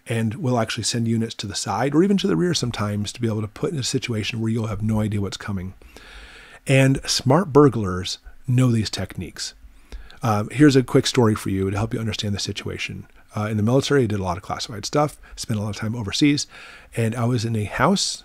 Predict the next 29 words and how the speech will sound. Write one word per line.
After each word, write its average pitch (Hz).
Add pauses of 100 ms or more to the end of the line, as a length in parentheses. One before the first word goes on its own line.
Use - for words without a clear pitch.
as 123
best 104
I 98
could -
put 147
it, 139 (340)
with 113
some 113
other 110
military 110
guys. 139
There 98
was 92
a 92
few 107
of 104
us 101
there 139 (440)
that 113
stayed 113
there 110
practically 104
around 95
the 98
clock. 131 (540)
And 117 (340)
guess 120
what -
happened? 98